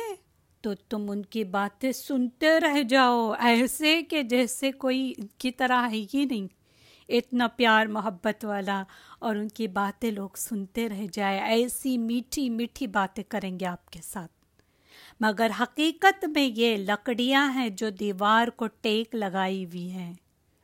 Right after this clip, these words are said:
جو فائدے کی نہیں ہوتی۔ لکڑیاں جو دیوار کو ٹیک لگائی ہوتی ہے،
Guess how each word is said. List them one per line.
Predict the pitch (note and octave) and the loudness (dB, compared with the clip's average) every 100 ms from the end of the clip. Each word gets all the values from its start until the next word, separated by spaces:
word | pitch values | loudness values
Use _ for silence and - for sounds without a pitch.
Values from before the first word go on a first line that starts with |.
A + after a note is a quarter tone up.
| _ - | _ -10
جو | A3+ | -2
فائدے | C4 A3+ A3+ C4+ | 2 4 4 0
کی | C#4 | 0
نہیں | D#4 E4 F#4 | -4 -2 -2
ہوتی۔ | C4 - F#3+ F#3 - - - | -4 -4 -10 -10 -20 -20 -6
لکڑیاں | A3+ A#3 B3 C#4 D#4 | -2 -2 0 2 2
جو | C#4+ | 2
دیوار | B3+ B3 C4 F#4 | 0 4 6 6
کو | - | 2
ٹیک | C#4 C#4 C#4 | 0 0 0
لگائی | D4 C#4 C#4 D4 | 0 2 2 2
ہوتی | C#4 C4 - C#4 D4 | 0 -2 -2 0 2
ہے، | E4 | 2